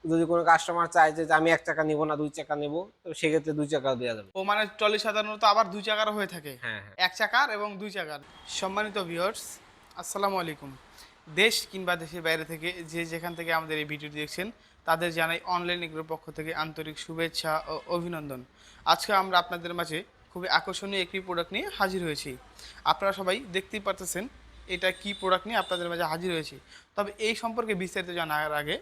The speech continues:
Speaker 2: একজন প্রতিনিধির সাথে পরিচিত হয়ে নিই। আসসালামু আলাইকুম ভাইজান।
Speaker 1: ওয়ালাইকুম আসসালাম।
Speaker 2: আচ্ছা ভাইজান, আজকে আমরা কি প্রোডাক্ট নিয়ে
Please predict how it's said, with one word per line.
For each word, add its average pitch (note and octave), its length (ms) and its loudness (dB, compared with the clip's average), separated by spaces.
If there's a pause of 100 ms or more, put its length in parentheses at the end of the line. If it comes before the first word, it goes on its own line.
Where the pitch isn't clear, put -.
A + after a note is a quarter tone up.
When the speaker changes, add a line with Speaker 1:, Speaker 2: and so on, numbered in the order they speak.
Speaker 2:
একজন D#3+ 300 -2
প্রতিনিধির F3+ 440 -6
সাথে F3 300 -8 (100)
পরিচিত G3+ 260 -4
হয়ে F3 160 -2
নিই। C#3 120 -4 (300)
আসসালামু B3 380 2
আলাইকুম F#3+ 220 0
ভাইজান। D3+ 260 -4 (100)
Speaker 1:
ওয়ালাইকুম C#3+ 300 4
আসসালাম। A#2+ 480 0
Speaker 2:
আচ্ছা F#3+ 300 4
ভাইজান, G3+ 240 0
আজকে G3 180 -6
আমরা A3 140 -2
কি A#3+ 280 -2
প্রোডাক্ট A3+ 360 2
নিয়ে A3 280 0